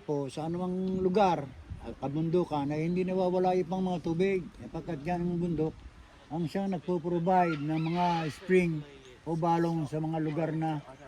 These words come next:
dinadalungan ng katulad nitong Pispan, Lake, ah, Ilog, at ibang mga source of water.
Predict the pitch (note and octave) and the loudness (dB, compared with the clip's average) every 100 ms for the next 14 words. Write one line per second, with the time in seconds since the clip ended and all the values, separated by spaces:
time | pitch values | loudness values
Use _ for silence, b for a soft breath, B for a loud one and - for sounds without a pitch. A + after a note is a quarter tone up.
0 | - C#3 C#3+ D#3 D#3+ D3+ D#3 D#3+ D#3 D#3+ | -16 -8 -2 2 2 4 2 2 2 0
1 | D3 C#3 C#3 D3 C#3+ C#3 C#3 C3+ A#2+ G#3+ | 0 -4 -6 -2 -2 0 -2 -2 -4 -4
2 | A3 - G#3+ G3+ F3+ E3 G3+ F#3+ D#3 - | -4 -2 -2 0 0 2 2 2 0 -10
3 | - - - - - - - - A#2 A2+ | -20 -20 -20 -20 -20 -20 -20 -10 -8 -6
4 | A2+ A#2+ E3 G#3 G#3 G3 E3+ C#3 - C#3+ | -6 0 2 4 2 2 -2 -6 -8 -6
5 | F3 E3 E3 F3 E3 D#3 D3+ - F#3+ D#3+ | -4 -2 -4 -4 -4 -6 -6 2 2 4
6 | D#3 - D#3 D#3+ D#3 | 0 0 0 0 -2